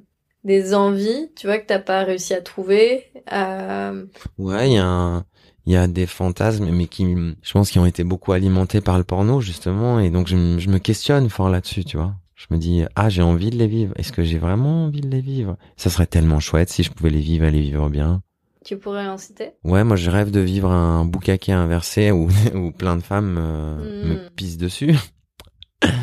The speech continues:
Speaker 2: C'est, euh, c'est assez tendancieux. <laughs> euh, tester ça en t-, euh, genre, euh, à l'apéro, euh, genre la copine, la copine qui dit : « Ah, j'ai bien envie de me faire baiser ce soir, ça passe crème. » Mais <laughs> la personne qui dit : «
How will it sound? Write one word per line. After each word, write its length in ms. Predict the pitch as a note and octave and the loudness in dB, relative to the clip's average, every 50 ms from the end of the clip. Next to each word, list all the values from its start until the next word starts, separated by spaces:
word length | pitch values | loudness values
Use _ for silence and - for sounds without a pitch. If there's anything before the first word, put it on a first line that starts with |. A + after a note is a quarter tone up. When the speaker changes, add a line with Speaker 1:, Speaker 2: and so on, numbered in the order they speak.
| A#2 A2+ A2 G#2+ G2+ F2+ D2+ - | -6 -6 -8 -8 -10 -12 -14 -14
Speaker 2:
C'est, 300 | - - - - F2 E2+ | -12 -8 -4 -2 0 0
euh, 380 | E2 E2 E2 D#2+ D#2+ D#2+ D#2 D#2 | 0 0 0 0 -2 -2 -4 -4
c'est 160 | - - F#2+ | -4 -2 0
assez 260 | F2+ G2+ - - D3 | 0 0 0 -2 -4
tendancieux. 580 | - C#3+ C3 A#2+ A#2+ A#2 G#2+ - - A2+ A#2+ D#3 - _ _ G#2 | 0 0 2 4 4 2 2 2 0 0 0 -2 -4 _ _ -8
<laughs> 1300 | F#2 F2+ G#2 G#2 G#2 G2+ - - - - - - - - - - - - D3+ C#3+ G#2+ F#2 E2+ G2+ A2+ - _ _ _ - F2+ D2+ | -6 -4 -2 -2 -2 -4 -8 -10 -14 -14 -14 -8 -6 -6 -6 -6 -8 -14 -12 -10 -8 -8 -10 -10 -14 -18 _ _ _ -12 -8 -6
euh, 140 | B1 E2 | -6 -6
tester 360 | D#2 - - C3 - - C3 B2+ | -4 -2 0 0 0 0 -2 -2
ça 220 | - - B2+ C3+ | 0 0 2 2
en 140 | C3 A#2 G#2 | 2 2 0
t-, 140 | - - F2+ | 0 0 0
euh, 240 | F2+ F2 E2+ F2 | 2 2 2 2
genre, 340 | F2 G2 F2+ F#2 F2+ F2 E2 D#2+ | 2 0 0 0 0 0 0 0
euh, 140 | E2 E2 D#2+ - - - | 0 -2 -4 -6 -10 -6
à 120 | - F2 G2 | -2 0 2
l'apéro, 640 | G2 F#2+ F#2+ - G#2+ G#2 G2+ G#2+ A2+ A#2+ B2 A#2 G2+ | 2 2 2 2 0 0 2 2 2 2 4 4 4
euh, 280 | F2+ E2+ E2 E2+ E2+ - _ - - _ | 2 2 0 -2 -6 -8 _ -18 -20 _
genre 140 | - F2+ F#2+ | -4 0 0
la 120 | F#2+ F#2+ | 0 2
copine, 480 | F#2+ G#2 F#2+ - A#2+ B2 B2+ A#2 F2+ - - - F#2 - - | 2 0 -2 0 2 2 4 4 2 0 -4 -10 -12 -4 -2
la 140 | F#2 G2 | 0 0
copine 320 | - A2 G2+ - A2+ A#2 G#2+ | 2 2 0 2 0 -2 -2
qui 100 | - F#2+ | -2 -4
dit : « 140 | E2+ G#2 - | -4 -2 0
Ah, 160 | - D#3+ - A2+ | 0 0 0 0
j'ai 140 | - G2 | -2 -4
bien 240 | E2 - - C3 D3+ | -8 -8 -6 -4 -2
envie 120 | D3 C#3 C3 | 0 0 2
de 40 | |
me 80 | A#2+ A2+ | 2 2
faire 160 | - A2+ G#2 | 2 0 0
baiser 360 | G2+ G#2 G#2+ G#2+ G#2+ A2+ A#2 | 2 2 2 2 2 2 0
ce 120 | G#2+ A2 G2+ | 0 -2 -2
soir, 260 | - A#2 G#2+ G#2 F#2+ | 0 0 0 0 0
ça 160 | - - E2 | -2 -6 -4
passe 380 | - - F2+ G2 F#2+ - - - | -2 -2 -2 -2 -4 -6 -10 -14
crème. » 380 | - - A2+ G#2+ B2 C#3 C3 A#2 - - - _ - | -8 -4 -2 -2 0 0 -2 -4 -8 -12 -14 _ 0
Mais 100 | A#2 A#2+ C#3 G#2 - - - - - - - | 0 0 0 0 -4 -8 -14 -20 -8 -2 0
<laughs> 440 | G#3 - - - D#3 D3 C3+ B2 - | 0 0 0 -4 -6 -6 -4 -2 0
la 80 | C3+ | 2
personne 380 | C3+ C3+ D#3+ D3 - D3 C#3+ B2+ | 2 4 2 2 2 2 0 0
qui 140 | - G#2+ G2 | -2 -2 -2
dit : « 120 | A2 | -2